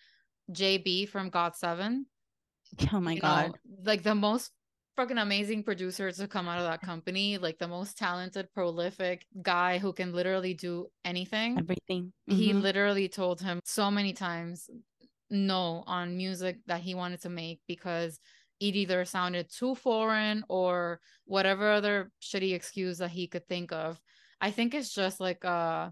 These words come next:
Speaker 1: I don't even know what, what kind of complex it is, but, like, you just look at someone who's most, more successful than you are, and you're just like, "No,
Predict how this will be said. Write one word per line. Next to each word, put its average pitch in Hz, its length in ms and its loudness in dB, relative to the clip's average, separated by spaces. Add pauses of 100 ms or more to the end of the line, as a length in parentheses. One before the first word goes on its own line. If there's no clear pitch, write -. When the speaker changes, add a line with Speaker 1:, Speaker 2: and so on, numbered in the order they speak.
Speaker 1:
I 196 120 -4
don't 196 120 2
even 185 220 0
know 180 140 0
what, 180 200 0
what 185 180 0
kind 208 140 0
of 185 60 -2
complex 214 540 0
it 220 80 0
is, 220 160 0
but, 185 180 0
like, 180 300 0
you 190 480 -2 (140)
just 190 240 0
look 196 180 0
at 196 120 0
someone 185 280 -4
who's 190 160 -4
most, 175 260 -6
more 185 180 -2
successful 180 460 -4
than 175 180 -4
you 165 120 -4
are, 165 260 -2
and 170 100 -6
you're 165 120 -6
just 165 180 -12
like, 165 220 -8
"No, 170 440 -8